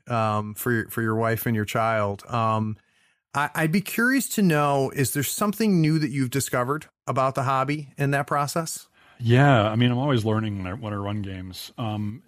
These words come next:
Speaker 2: you know, in all the years we were doing Cthulhu stuff at Pagan, um, as much as it was about horror, it was also for us very much about mystery and investigation.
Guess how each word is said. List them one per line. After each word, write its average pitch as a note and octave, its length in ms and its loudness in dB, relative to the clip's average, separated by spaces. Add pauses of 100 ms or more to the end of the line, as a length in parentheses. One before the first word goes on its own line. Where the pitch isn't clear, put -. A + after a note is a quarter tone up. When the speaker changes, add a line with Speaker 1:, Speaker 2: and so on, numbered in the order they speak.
Speaker 2:
you C#3+ 100 4
know, C3+ 240 8
in C3+ 440 -6 (180)
all E3+ 240 -6
the A3 100 -2
years B2 420 6
we A#2+ 80 -4
were A#2 80 2
doing A2 220 -2
Cthulhu A2 300 -10
stuff G#2 180 -14
at G#2 80 -20
Pagan, F#2 360 -18 (320)
um, G2+ 500 -8
as A2+ 120 -6
much D#3+ 180 -4
as - 80 -20
it - 20 -18
was A#2 100 -14
about A#2 220 -4
horror, F#2+ 720 -4
it C#3+ 60 0
was C3+ 160 -2
also E3 340 -4
for A2 240 -10
us A#2+ 320 -2 (140)
very D3+ 420 -4
much A#2 240 -2
about G#2 260 -2
mystery G#2 400 -12
and G2 80 -10
investigation. - 680 -18